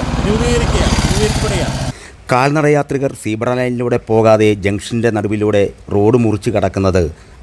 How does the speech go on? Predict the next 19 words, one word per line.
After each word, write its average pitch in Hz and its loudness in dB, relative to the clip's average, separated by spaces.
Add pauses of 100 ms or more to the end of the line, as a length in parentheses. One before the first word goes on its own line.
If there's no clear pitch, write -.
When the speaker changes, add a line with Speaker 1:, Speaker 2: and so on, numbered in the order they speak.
Speaker 2:
അപകടങ്ങൾക്ക് 101 2 (100)
ഇടയാക്കുന്നു. 87 0 (600)
ഹൈവേ 95 2
ജംഗ്ഷൻ്റെ 101 0
വീതി 107 2
കൂട്ടുകയും 95 0 (380)
ട്രാഫിക് 104 0
സിഗ്നൽ - -2
സ്ഥാപിക്കുകയും 95 2 (340)
ദിശാബോർഡുകൾ 113 2
സ്ഥാപിക്കുകയും 104 2
വേണം. 82 2 (1080)
ഇവിടുത്തെ 147 4 (200)
ഉപയോഗശൂന്യമായ 135 2
ബസ് 107 -2
കാത്തിരിപ്പ് 127 0
കേന്ദ്രം 120 2 (100)
പൊളിച്ചു 101 2
മാറ്റണമെന്ന 113 0